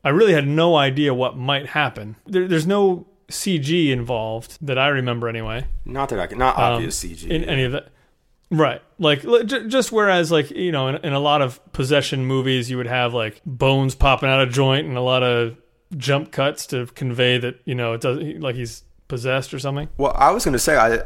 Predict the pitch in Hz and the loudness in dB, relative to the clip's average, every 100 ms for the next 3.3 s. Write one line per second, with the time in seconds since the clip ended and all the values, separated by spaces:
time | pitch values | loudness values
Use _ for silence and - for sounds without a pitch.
0 | 117 - 107 - 113 139 147 104 101 107 | -2 0 -6 -4 -2 0 0 -2 0 -2
1 | 98 95 101 101 120 113 107 - - - | -2 -2 -2 -2 -2 -2 -4 -4 -8 -8
2 | 101 - 107 143 101 95 - 92 87 90 | -6 -4 -2 0 2 0 0 -4 -4 -4
3 | 101 - | -2 -4